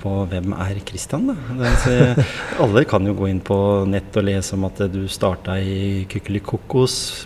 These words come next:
Speaker 1: på barne-T V, og
Speaker 2: Mhm.
Speaker 1: jeg husker jeg hadde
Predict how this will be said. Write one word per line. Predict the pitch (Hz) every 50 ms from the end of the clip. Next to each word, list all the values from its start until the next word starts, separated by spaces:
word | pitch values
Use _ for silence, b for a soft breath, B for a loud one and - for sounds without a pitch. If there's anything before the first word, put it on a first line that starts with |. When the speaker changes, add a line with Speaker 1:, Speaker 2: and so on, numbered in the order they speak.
| -
Speaker 1:
på | - 107
barne-T | 104 104 98 92 85 - 104 98
V, | 101 123 127 127 127 127 131 127 120
og | 113 104 104 107 107 107 104
Speaker 2:
Mhm. | 104 107 120 151 170 B B B B B B B -
Speaker 1:
jeg | 101 92
husker | 131 120 - - 107
jeg | 101
hadde | 101 90